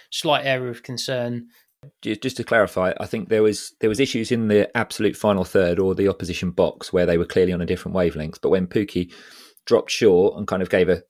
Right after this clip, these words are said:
Speaker 2: quick little pass to Rashica or Cantwell, or where it, it looked quite fluid, perhaps, you know, kind of, um,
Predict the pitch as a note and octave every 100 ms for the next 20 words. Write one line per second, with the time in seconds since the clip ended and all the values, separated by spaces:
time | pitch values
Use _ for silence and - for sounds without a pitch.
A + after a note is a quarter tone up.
0 | _ - - F#2+ C#2+ - F#2 - F#2 F2+
1 | G2 F#2 - F#2 F2+ E2+ D2+ - F2+ F2+
2 | F2 E2+ F2 - G2 - G#2+ - A2+ A2
3 | - - - A#2 G#2 - - A#2 B2+ -
4 | - A#2 - - G#2+ G2 - G#2 F#2 G2+
5 | G2+